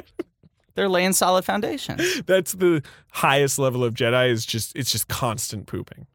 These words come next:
Speaker 1: Here's a fact. They never stand up in the
Speaker 2: <laughs>
Speaker 1: film.
Speaker 2: No, they do not.
Speaker 1: You see them all seated the whole time, but the action figures came with the chairs, and if you looked in the chair, there was a hole for poo-poo to go.
Speaker 2: <laughs> All right,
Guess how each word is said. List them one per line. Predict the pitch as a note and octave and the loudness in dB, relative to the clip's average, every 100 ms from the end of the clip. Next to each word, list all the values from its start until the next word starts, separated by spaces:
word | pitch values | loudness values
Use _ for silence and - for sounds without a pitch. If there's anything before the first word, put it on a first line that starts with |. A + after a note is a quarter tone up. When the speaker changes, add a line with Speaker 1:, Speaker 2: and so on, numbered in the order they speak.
| - | -6
Speaker 1:
Here's | B3 | -2
a | C4+ | -2
fact. | G4 D4 D#3 - | -2 -4 -4 -2
They | F3+ | 0
never | G#3 A3 D#3+ | 0 0 0
stand | - A#3+ G#3+ | -2 -2 -2
up | B2 C#3 - | -2 -2 -4
in | D#3 | -2
the | G#3 | 0
Speaker 2:
<laughs> | |
Speaker 1:
film. | A#3 C4 G3+ A#3 G#3+ | 2 2 4 4 4
Speaker 2:
No, | D4 C#4+ E3 | 4 4 2
they | C#3+ D#3 | 2 2
do | D#3 G#3+ | 2 4
not. | A#3 C4+ D#3+ | 4 2 0
Speaker 1:
You | F3 | 2
see | - F3+ | 2 2
them | G#3+ | 0
all | A#3+ | 0
seated | B3 G3 F#3+ | 0 -2 -2
the | F#3+ | 0
whole | F#3+ G3+ | -2 -2
time, | - G#2+ A2 D3 - | -2 -4 -4 -8 -8
but | D#3 | -8
the | C#3 B2+ | -2 0
action | D#3+ - G#3 | 0 -2 -4
figures | G#3+ G3+ | -4 -4
came | - F3 | -4 -4
with | F3 | -4
the | G3+ | -6
chairs, | - A2+ A#2+ | -4 -2 -2
and | D3+ | -4
if | D3 | -6
you | |
looked | C3 C#3 | -6 -6
in | G#3 | -6
the | |
chair, | - A#2 A#2 C3+ | -6 -6 -6 -8
there | - | -8
was | C3+ C3+ | -8 -6
a | |
hole | B2+ A2+ C3 - _ | -6 -4 -6 -10 _
for | - F3 | -14 -14
poo-poo | - F#4 - | -10 -12 -8
to | - A#3 - C#3+ - | -6 -4 -4 -8 -4
go. | B3+ - - - _ _ _ _ _ D3+ | -6 -6 -20 -20 _ _ _ _ _ -14
Speaker 2:
<laughs> | |
All | B2 | -12
right, | B2 | -14